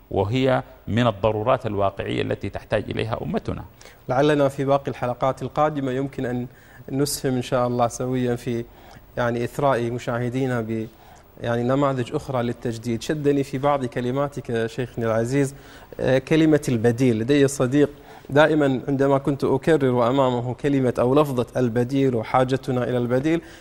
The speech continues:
Speaker 2: يقول لي: "لم تقول البديل؟ بل قل الأصيل." فنحن نحتاج إلى أن نؤصل هذه الكلمة، نحتاج أن يكون هو ال-، يعني، هو الأصل وليس هو البديل، الأصيل ليس البديل.
Speaker 1: يعني، هو أصيل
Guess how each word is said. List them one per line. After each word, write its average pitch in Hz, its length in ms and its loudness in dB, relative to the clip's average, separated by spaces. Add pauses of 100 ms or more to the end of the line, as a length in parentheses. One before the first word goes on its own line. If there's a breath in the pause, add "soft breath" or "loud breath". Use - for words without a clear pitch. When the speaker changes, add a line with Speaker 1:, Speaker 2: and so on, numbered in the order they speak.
(120)
Speaker 2:
يقول 170 240 0
لي: 165 100 6
"لم 175 160 6
تقول 160 420 2
البديل؟ 123 420 2
بل 123 140 2
قل 190 240 2
الأصيل." 143 600 4 (560 loud breath)
فنحن 147 400 0
نحتاج 151 540 4
إلى 135 200 4
أن 135 140 0
نؤصل 147 440 0
هذه 135 220 2
الكلمة، 127 460 2
نحتاج 147 460 2 (240)
أن 131 160 -2
يكون 151 360 0
هو 151 180 4
ال-، 120 180 2 (400 loud breath)
يعني، 120 260 0
هو 135 100 4
الأصل 165 440 2
وليس 147 380 4
هو 131 180 2
البديل، 117 520 0 (120)
الأصيل 127 520 0
ليس 113 300 -2
البديل. 131 180 2
Speaker 1:
يعني، 143 160 4
هو 156 400 2 (320 loud breath)
أصيل 175 640 0